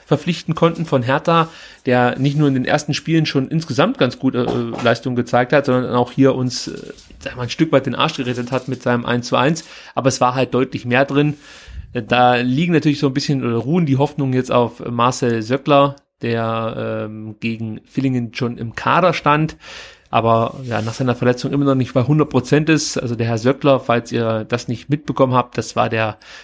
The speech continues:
Torschützenkönig der abgelaufenen Oberligasaison und den konnte der VfB aus Freiberg loseisen. Und auf den habe ich auch so richtig Bock. Also ich bin einfach gespannt,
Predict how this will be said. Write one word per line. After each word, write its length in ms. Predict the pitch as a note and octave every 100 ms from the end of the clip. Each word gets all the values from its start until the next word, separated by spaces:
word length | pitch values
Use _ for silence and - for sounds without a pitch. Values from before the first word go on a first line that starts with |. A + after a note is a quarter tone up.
| -
Torschützenkönig 760 | E3+ E3 E3 B2+ - A#2 G2 -
der 340 | A#2 A2+ G#2+
abgelaufenen 640 | - - C3 A#2+ A2+ B2
Oberligasaison 800 | - D#3+ E3 C#3 C3+ A#2+ B2+ C3
und 420 | B2+ A#2+ A#2 - -
den 100 | A2+
konnte 220 | A#2+ A2+
der 100 | A2
VfB 500 | - A2 - A2 -
aus 380 | A2 G#2+ - -
Freiberg 640 | - - A2 C#3 A#2+ G#2 -
loseisen. 760 | A2 B2+ B2+ C3 B2 A#2+ C3+ C3+ - - - _ -
Und 120 | B2
auf 100 | A#2+
den 140 | C3+
habe 100 | C3
ich 80 | A#2+
auch 140 | A2+
so 100 | -
richtig 340 | A#2 B2 - -
Bock. 220 | - -
Also 220 | - G#2+
ich 120 | G#2+
bin 120 | - A2+
einfach 240 | - G#2
gespannt, 440 | G#2+ - A2 -